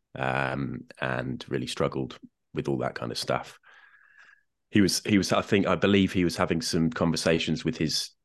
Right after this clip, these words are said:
um, counsellor and his doctor about his medication and maybe upping his, um, uh, doses of, of whatever it was he was taking.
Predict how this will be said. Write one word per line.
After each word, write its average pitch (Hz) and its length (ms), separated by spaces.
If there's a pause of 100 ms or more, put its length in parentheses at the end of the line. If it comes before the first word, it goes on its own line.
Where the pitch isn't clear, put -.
(140)
um, 76 580
counsellor 82 420
and 71 180
his - 140
doctor - 440
about 71 360
his - 160
medication 80 640
and 73 100
maybe 69 320
upping 69 340
his, - 360 (100)
um, 67 580 (520)
uh, 64 420 (280)
doses - 440
of, 64 160 (140)
of 65 180
whatever 67 300
it 57 100
was 71 220
he 65 80
was 60 100
taking. 85 460